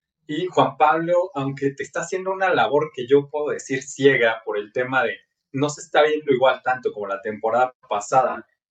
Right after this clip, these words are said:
pero al abrirse tanto hacia una banda está jalando alguna marca y dejando huecos como, como parte del segundo gol donde también,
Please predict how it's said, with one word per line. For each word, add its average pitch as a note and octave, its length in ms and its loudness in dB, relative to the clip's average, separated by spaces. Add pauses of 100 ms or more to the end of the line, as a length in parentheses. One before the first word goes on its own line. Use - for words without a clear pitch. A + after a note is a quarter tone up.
pero C#3 360 6
al A2+ 120 -2
abrirse C#3 520 0
tanto - 360 -2
hacia B2+ 200 -6
una C3+ 180 -2
banda C3+ 300 -4
está - 400 -6 (340)
jalando C#3 520 2
alguna C3+ 460 -2
marca B2+ 400 0
y G#2+ 60 0
dejando B2+ 500 -4
huecos C#3 480 0
como, G#2+ 360 -8 (180)
como G#2 500 -8
parte - 360 0
del A#2+ 100 -6
segundo B2+ 380 -4
gol C#3 120 2
donde G#2 340 -6
también, A#2 420 -10